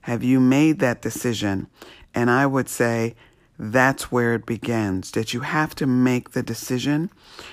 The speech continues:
to pursue God with an unquenchable desire and fervor. So whether you're a single woman or a married woman, you have to, or a business owner,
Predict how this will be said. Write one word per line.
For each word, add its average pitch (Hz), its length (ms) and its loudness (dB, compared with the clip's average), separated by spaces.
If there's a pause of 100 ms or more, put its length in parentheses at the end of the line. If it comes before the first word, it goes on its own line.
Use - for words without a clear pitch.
(140)
to - 100 -4
pursue 147 600 -2
God 113 520 -2 (880)
with 120 320 0
an 117 220 2
unquenchable 123 1300 2
desire 107 800 -2 (440)
and 107 220 0
fervor. 101 580 0 (1900)
So 127 280 2
whether 131 320 6
you're 120 240 4
a 120 40 0
single 147 420 2
woman 135 320 4
or 110 200 2
a 107 40 2
married 120 480 2
woman, 107 440 0 (640)
you 117 440 2
have 127 340 2
to, 127 140 -2
or 113 300 4
a 101 40 2
business 127 520 0
owner, 104 460 0